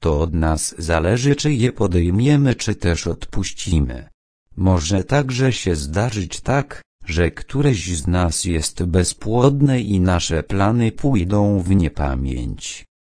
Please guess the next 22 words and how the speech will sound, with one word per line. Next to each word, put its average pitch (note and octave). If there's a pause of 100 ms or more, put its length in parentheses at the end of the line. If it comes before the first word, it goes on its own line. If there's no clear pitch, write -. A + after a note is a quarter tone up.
(160)
Pod -
tymi G2+
względami E2
się G2+
nie F2
badaliśmy. D2+ (500)
Adopcja. E2+ (500)
Czemu F#2
nie? D#2+ (240)
Ale G2
to F2
dopiero, C#2 (160)
gdy F#2
solidnie E2+
się F2
ustatkujemy. D2+ (500)
Jak F2
zawsze A#2
jesteśmy G#2+
ciekawi A#2+
waszych E2
spostrzeżeń. D#2